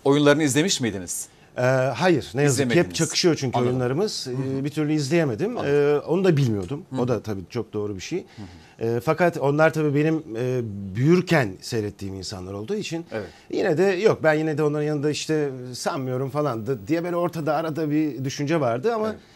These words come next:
Speaker 2: yine de böyle bir belki yani yüzdeye <laughs> vurursak yüzde altmış kazanacağım gibi bir his vardı. Yani kazanacağım değil, ödül alacağım gibi
Speaker 1: Gibi.
Speaker 2: bir his vardı.
Speaker 1: Peki.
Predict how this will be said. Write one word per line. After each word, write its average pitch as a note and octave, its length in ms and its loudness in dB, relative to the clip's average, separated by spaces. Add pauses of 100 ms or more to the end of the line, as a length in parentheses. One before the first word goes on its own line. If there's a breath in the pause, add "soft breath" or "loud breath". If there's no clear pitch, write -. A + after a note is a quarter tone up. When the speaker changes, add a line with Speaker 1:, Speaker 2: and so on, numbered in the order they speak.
(200 soft breath)
Speaker 2:
yine D#3+ 280 0
de F3 220 0 (260)
böyle D3+ 220 -4
bir D3 100 -4
belki D#3 280 -2
yani C#3+ 120 0
yüzdeye D3 320 2
<laughs> - 20 2
vurursak D3 480 2
yüzde B2 240 0
altmış D3+ 480 -4 (440 soft breath)
kazanacağım C3+ 560 -2
gibi G#2+ 160 -6
bir A#2 60 -4
his D3 200 -6
vardı. F#2 260 -4
Yani F2 120 -14
kazanacağım G#2+ 440 -4
değil, C3+ 120 0
ödül A2+ 160 0
alacağım G#2 400 -2 (380 soft breath)
gibi F#2+ 80 -6
Speaker 1:
Gibi. F2+ 120 -6
Speaker 2:
bir A#2+ 40 -4
his - 200 -8
vardı. E2+ 320 -8
Speaker 1:
Peki. B2+ 260 -6